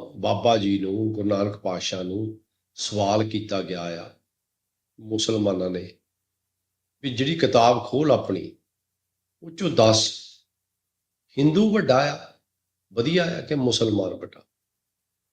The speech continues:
ਬਾਬਾ ਆਖੇ ਹਾਜੀਆਂ, ਸ਼ੁਭ ਅਮਲਾਂ ਵਾਜੋਂ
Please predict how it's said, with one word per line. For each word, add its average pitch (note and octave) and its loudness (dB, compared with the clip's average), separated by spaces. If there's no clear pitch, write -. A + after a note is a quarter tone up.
ਬਾਬਾ C3 6
ਆਖੇ E3 4
ਹਾਜੀਆਂ, B2+ 4
ਸ਼ੁਭ C#3 0
ਅਮਲਾਂ C3 6
ਵਾਜੋਂ A#2 0